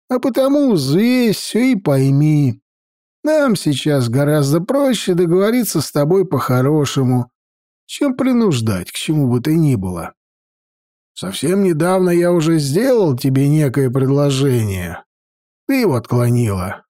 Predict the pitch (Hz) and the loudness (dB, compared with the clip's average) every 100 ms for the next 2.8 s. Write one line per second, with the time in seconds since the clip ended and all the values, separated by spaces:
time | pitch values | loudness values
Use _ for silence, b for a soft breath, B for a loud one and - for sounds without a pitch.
0 | _ _ _ _ _ _ _ _ - 98 | _ _ _ _ _ _ _ _ -10 -4
1 | 127 185 208 233 220 233 - 131 139 143 | -2 0 0 0 0 -2 -2 -2 0 0
2 | 139 135 - 151 139 110 92 | 0 -4 -2 -2 0 0 -2